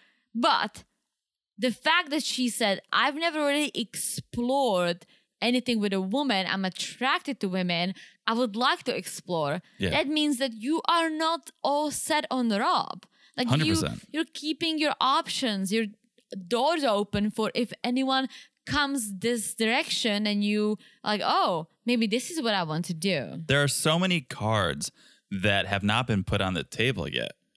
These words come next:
Speaker 1: Oh,
Speaker 2: with,
Speaker 1: yeah.
Speaker 2: with this couple. And it's just, it's one by one, they're starting to put their cards on the table, whether it's, "Oh, I can provide for you in the apartment that you want. Oh, I wanna have kids, but I never told you.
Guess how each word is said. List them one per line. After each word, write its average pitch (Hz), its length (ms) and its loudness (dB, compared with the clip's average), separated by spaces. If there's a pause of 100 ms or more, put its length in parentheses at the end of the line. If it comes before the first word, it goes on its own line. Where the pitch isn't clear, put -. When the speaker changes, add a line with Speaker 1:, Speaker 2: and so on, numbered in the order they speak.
(240)
Speaker 1:
Oh, 277 100 2
Speaker 2:
with, 311 80 4
Speaker 1:
yeah. 185 220 0
Speaker 2:
with 107 220 2 (260)
this 98 260 0
couple. 107 440 -2 (400)
And 104 120 2
it's 104 120 0
just, - 320 -2 (120)
it's - 220 -2
one 120 320 2
by 110 220 4
one, 113 380 4
they're 90 100 0
starting 92 240 0
to 85 40 -6
put 92 100 0
their 90 100 0
cards 85 320 0
on 85 80 0
the 82 100 0
table, 92 500 0 (340)
whether 90 340 0
it's, 82 240 -4 (320)
"Oh, 101 680 2
I 87 300 -4
can 101 720 0
provide 107 580 0
for - 180 -2
you 101 360 6
in 98 100 4
the 98 80 4
apartment 104 420 0
that 90 240 0
you 90 160 2
want. 85 300 0 (400)
Oh, 113 480 4
I 92 140 4
wanna 98 260 2
have 98 220 0
kids, 107 280 2
but 101 120 2
I - 20 2
never 92 240 0
told 107 300 0
you. 92 120 0